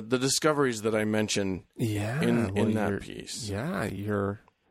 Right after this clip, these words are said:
Speaker 2: you're tying a lot of things together.
Speaker 1: Well, they all came together sort of at the same time, or at
Speaker 2: Yeah.
Speaker 1: least I, they came into my purview at the same time.
Speaker 2: Yeah, yeah, yeah, yeah.
Speaker 1: Uh, so what we got is we got,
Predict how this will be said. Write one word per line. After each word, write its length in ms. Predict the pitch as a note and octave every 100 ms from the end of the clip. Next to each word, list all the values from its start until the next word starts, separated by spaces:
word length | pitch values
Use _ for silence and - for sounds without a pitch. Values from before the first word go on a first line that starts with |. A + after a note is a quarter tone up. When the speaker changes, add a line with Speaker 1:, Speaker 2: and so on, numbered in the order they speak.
| _ _ _
Speaker 2:
you're 80 | A#2+
tying 460 | - C#3+ D#3+ F3
a 60 | B2
lot 260 | A2+ C3+ E3
of 100 | D3+
things 380 | E3+ E3 E3
together. 760 | - - A2 D3 - C#2+ - -
Speaker 1:
Well, 120 | E3+ G#3
they 120 | D#4+
all 160 | D4+
came 240 | - B3 A3+
together 300 | F#3 G3 F3+
sort 180 | - C#3
of 80 | B2+
at 80 |
the 80 | B2+
same 300 | B2 C3+ C3
time, 420 | - G3 E3+ E2+
or 80 | G2+
at 60 | G2
Speaker 2:
Yeah. 60 |
Speaker 1:
least 180 | A#2+ C3
I, 280 | G#2 B2+ B2+ -
they 140 | A2
came 240 | - B2
into 160 | A2+ F2+
my 220 | D#2+ D3
purview 440 | A3 D3 G2 G2 E2+
at 100 | -
the 80 |
same 280 | - A#1+ C#2
time. 140 | - G#2+
Speaker 2:
Yeah, 360 | A#2+ F#3 E3+ G2+ -
yeah, 80 | C#3+
yeah, 180 | D3 D#3+
yeah. 140 | E3+ B2+ -
Speaker 1:
Uh, 320 | - A2+ A2+ A2+
so 160 | C#3+
what 200 | C3+ C#3+
we 80 | F3+
got 320 | C3+ F#2 G2
is 240 | G#2 G2+ G#2
we 80 |
got, 340 | G#2 G#2 G2+